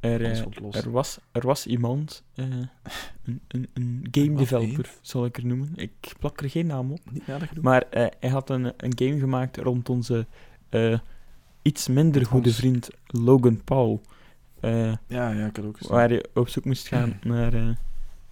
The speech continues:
Speaker 1: naar mensen die zich hadden opgehangen in het zogenaamde Suicide, eh, Forest.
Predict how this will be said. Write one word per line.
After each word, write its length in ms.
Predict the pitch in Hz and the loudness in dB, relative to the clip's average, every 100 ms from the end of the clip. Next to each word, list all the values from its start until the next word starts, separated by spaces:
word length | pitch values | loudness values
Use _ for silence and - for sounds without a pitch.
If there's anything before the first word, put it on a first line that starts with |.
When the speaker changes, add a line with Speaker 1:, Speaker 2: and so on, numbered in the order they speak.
| - - | -14 -4
Speaker 1:
naar 220 | 123 117 | -2 2
mensen 260 | 123 120 | 2 2
die 80 | 127 | -2
zich 120 | 120 | 0
hadden 200 | 120 117 - | 0 -2 -2
opgehangen 480 | 127 - 123 120 | -4 -2 -2 -2
in 160 | - 117 | -2 -4
het 160 | 110 - | -6 -10
zogenaamde 520 | 127 117 113 110 113 | -8 -6 -6 -4 -4
Suicide, 600 | - 123 120 - 117 117 - | -2 -2 -2 -4 -6 -6 -6
eh, 160 | 117 | -8
Forest. 520 | 117 - 131 147 - | -6 -6 -6 -8 -12